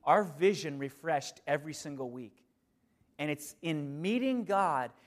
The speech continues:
and being reminded that we are humble servants of the Lord, praising God, taking that posture of submission before God. It's in all of that that, that, that vision comes into our lives.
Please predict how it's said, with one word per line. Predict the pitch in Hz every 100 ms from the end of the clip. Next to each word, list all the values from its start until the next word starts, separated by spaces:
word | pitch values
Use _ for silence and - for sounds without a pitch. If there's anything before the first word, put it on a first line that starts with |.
| _
and | 160 147
being | 196 196
reminded | 165 165 208 247 233 233 160
that | 160
we | 170 202
are | 165 127 -
humble | 220 226 240
servants | 226 - 202 196 202 -
of | 180
the | 170
Lord, | 175 190 185 147 - - - - - _ -
praising | - 208 240 285 233 254 233
God, | 196 208 180 127
taking | - 196 208 220
that | 208 175 -
posture | - 196 214 - 202
of | 196
submission | - - 143 160 185 - 202 190
before | 185 - 180 160
God. | 143 135 120 110 - _
It's | - 151 190
in | 175 -
all | 190 233 247
of | 214 151
that | 185 190 147 - _ _ _ 135
that, | 170 170 175 - 151
that, | 175 170
that | 160 131 131
vision | 135 247 285 185 165 135 131
comes | - 170 160 -
into | 156 - 165
our | 139
lives. | 139 135 117 -